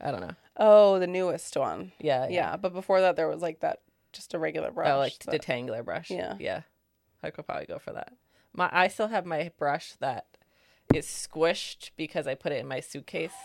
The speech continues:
Speaker 2: <laughs> Yeah.
Speaker 1: instead of in my carry-on. And I
Speaker 2: Yeah.
Speaker 1: was like, I'm, I should buy a new brush because it's like, I could buy, like, a ten dollar brush.
Speaker 2: Yeah.
Speaker 1: But I still haven't, okay?
Speaker 2: Do you use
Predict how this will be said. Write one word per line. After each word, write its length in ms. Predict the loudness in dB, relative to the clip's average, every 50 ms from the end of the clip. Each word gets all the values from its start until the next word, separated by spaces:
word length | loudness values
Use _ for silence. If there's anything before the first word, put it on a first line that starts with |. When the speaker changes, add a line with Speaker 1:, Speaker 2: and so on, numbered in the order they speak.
| 2
Speaker 2:
<laughs> 160 | 4 4 6 6
Yeah. 300 | 4 4 10 10 10 10 10 8 6 6 10 10 10 10
Speaker 1:
instead 600 | 10 6 6 6 6 6 6 6 6 6 8 10
of 240 | 10 10 8 6 -2 -4 -6
in 100 | -4 -2
my 140 | -2 -2 -2
carry-on. 600 | -2 0 0 2 2 2 2 2 0 0 -4 -6 -12 -18 -20 -20 -18 -14
And 220 | -10 -6 -2 0
I 80 | 2 4
Speaker 2:
Yeah. 280 | 4 4 2 2 0 -2
Speaker 1:
was 260 | -4 -6 -8 -6 -6
like, 380 | -4 -4 -4 -4 -6 -10 -16 -20 -20 -20 -14 _ -10
I'm, 160 | -10 -10 -8 -6
I 120 | -6 -6
should 160 | -6 -4 -4
buy 80 | -4 -4
a 60 | -2
new 100 | -4 -8
brush 480 | -8 -6 -6 -6 -6 -6 -8 -14 -20 -20 _ _ -18 -14
because 320 | -12 -10 -8 -8 -8 -8 -8
it's 160 | -12 -12 -12
like, 140 | -12 -12 -12 _ _ _ -18
I 60 | -16
could 140 | -16 -12 -8
buy, 160 | -8 -8 -8 -8
like, 140 | -10 -14 -14
a 20 |
ten 240 | -14 -12 -12 -8 -6
dollar 220 | -6 -6 -6 -8
brush. 260 | -8 -8 -8 -10 -8
Speaker 2:
Yeah. 320 | -6 -4 -2 0 0 -2 -2 -6 _ _ _ _
Speaker 1:
But 120 | -4 -4
I 100 | -4 -4
still 200 | -4 -4 -2 -2
haven't, 360 | -2 -2 -4 -6 -10 -12 -12 -14
okay? 200 | -10 -10 -10 -10 -10 _ _ _ _
Speaker 2:
Do 100 | -10 -6
you 80 | -4 -2
use 140 | -2 -4 -4